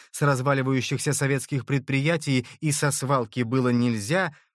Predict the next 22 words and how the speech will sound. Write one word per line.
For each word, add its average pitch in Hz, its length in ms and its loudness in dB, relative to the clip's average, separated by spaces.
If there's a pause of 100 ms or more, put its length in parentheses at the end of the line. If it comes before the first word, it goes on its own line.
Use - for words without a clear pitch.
(160)
то 165 180 2
требовались 175 640 0
ещё 160 380 -2
и 185 120 0
живые 151 560 0
деньги, 110 540 0 (240)
например, 139 580 2
на 123 180 2
оплату 113 520 -2
аренды. 95 560 -6 (560)
А 131 160 4
их 180 460 -4 (260)
у 175 140 4
экспериментаторов 147 1000 0
не 92 180 -8
было. 82 280 -12 (400)
В 131 100 0
результате 160 600 2
пришёл 160 400 -2
разгневанный 156 680 2
неуплатами 147 680 0
хозяин 147 760 -2